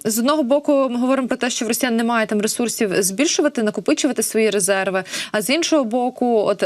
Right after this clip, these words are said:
наприклад, видання Більд пише про те, що росіяни готують якийсь новий, знову ж таки, великий наступ чи масштабний наступ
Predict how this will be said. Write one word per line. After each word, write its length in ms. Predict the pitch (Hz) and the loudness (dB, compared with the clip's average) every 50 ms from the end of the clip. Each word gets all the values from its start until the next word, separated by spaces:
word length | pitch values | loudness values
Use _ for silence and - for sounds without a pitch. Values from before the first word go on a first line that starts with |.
| - | 0
наприклад, 600 | 196 208 208 - - 220 - 214 196 196 - - 196 | 0 -2 -2 -2 -4 -2 0 0 -2 -2 -2 -4 -2
видання 340 | 196 208 202 220 214 202 196 | -2 0 0 0 -2 -2 -2
Більд 340 | 185 180 285 302 269 - - | 0 2 2 0 0 0 -2
пише 240 | 220 220 - 226 180 | -2 -2 -2 -2 -4
про 120 | - 202 | -4 -2
те, 160 | 185 214 240 | 0 0 -2
що 160 | - - 220 | -2 -2 -4
росіяни 380 | 202 185 - - 220 233 240 214 | -4 -2 -2 -2 -2 0 0 -2
готують 480 | 190 196 185 - 214 226 233 220 208 180 | -2 -2 -2 0 0 2 2 2 0 0
якийсь 420 | 185 190 185 - 214 190 - - | -2 -2 -2 -2 -2 -2 -2 0
новий, 460 | 202 208 202 185 208 220 254 269 254 - - - _ - | 0 0 2 2 2 2 2 0 -2 -6 -12 -10 _ -2
знову 360 | 202 185 226 262 233 208 185 | 0 2 2 2 2 2 0
ж 120 | - - | -2 -4
таки, 240 | - 185 - 185 180 | -4 -2 -2 -2 -2
великий 440 | 175 175 196 208 202 208 - 196 185 | 0 2 2 2 2 2 0 0 0
наступ 460 | 185 214 254 302 - - - 202 - | 2 0 0 -2 -4 -4 -6 -6 -4
чи 120 | - - | -2 -2
масштабний 540 | 175 175 170 - - 214 240 262 269 254 226 | -2 0 -2 -2 -2 -2 -2 -2 -2 -2 0
наступ 480 | 208 208 202 190 196 - - 190 175 | 0 0 0 -2 -2 -2 -4 -4 -6